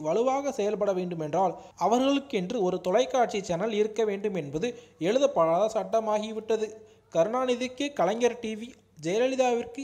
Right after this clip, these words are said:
ஜெயா டி வி, கேப்டன் அவர்களுக்கு கேப்டன் டி வி, இப்படி அனைத்து கட்சி தலைவர்களும் ஒவ்வொரு டி வி சேனல்கள் வைத்திருக்கிறார்கள். இந்நிலையில் ரஜினிகாந்த் அரசியலுக்காக ஒரு சேனலை துவங்குவதாக திட்டமிடப்பட்டுள்ளது.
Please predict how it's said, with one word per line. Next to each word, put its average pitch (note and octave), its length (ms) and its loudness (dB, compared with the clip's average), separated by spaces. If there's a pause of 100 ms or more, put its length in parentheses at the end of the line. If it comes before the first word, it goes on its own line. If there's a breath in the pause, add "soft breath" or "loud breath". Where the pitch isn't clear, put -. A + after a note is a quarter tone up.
(220)
ஜெயா F#3+ 220 2 (100)
டி A3 80 -6 (100)
வி, G#3+ 80 -8 (140)
கேப்டன் B3+ 440 -2
அவர்களுக்கு A#3+ 460 0 (140)
கேப்டன் G3+ 380 0
டி A3 160 -4
வி, A#3+ 80 -8 (320 soft breath)
இப்படி B3 260 -6 (320)
அனைத்து A3+ 280 0 (100)
கட்சி G3 320 0
தலைவர்களும் E3+ 580 2 (300 loud breath)
ஒவ்வொரு B3 260 6 (140)
டி B3 140 -6
வி A#3+ 60 -4 (120)
சேனல்கள் F3+ 420 0
வைத்திருக்கிறார்கள். A#3+ 720 2 (220)
இந்நிலையில் A#3 500 4
ரஜினிகாந்த் G#3+ 680 0
அரசியலுக்காக A#3 800 0
ஒரு E3+ 220 0
சேனலை G#3+ 360 4 (380 loud breath)
துவங்குவதாக A#3 580 4 (100)
திட்டமிடப்பட்டுள்ளது. A#3+ 840 0